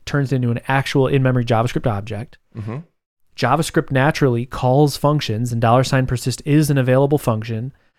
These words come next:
Speaker 1: that returns this crazy fancy object. So the resulting X data
Speaker 2: Called an interceptor.
Speaker 1: Called an interceptor. That's what I named him. Um, maybe a bad name. I don't know.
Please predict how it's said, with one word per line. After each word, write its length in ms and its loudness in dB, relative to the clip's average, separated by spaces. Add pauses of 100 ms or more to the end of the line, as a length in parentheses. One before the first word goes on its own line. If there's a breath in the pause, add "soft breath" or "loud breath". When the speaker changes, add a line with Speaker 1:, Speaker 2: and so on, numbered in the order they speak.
(140)
Speaker 1:
that 160 -4
returns 800 0
this 160 -2
crazy 420 0
fancy 400 0
object. 380 0
So 100 -4
the 140 -4
resulting 580 2
X 180 0
data 280 0
Speaker 2:
Called 160 -4
an 100 0
interceptor. 580 -10 (340)
Speaker 1:
Called 220 2
an 80 4
interceptor. 520 0
That's 200 0
what 120 4
I 60 2
named 280 -6
him. 220 -20 (600 soft breath)
Um, 400 -8
maybe 300 4
a 60 4
bad 240 2
name. 200 -2
I 100 -4
don't 140 -8
know. 200 -16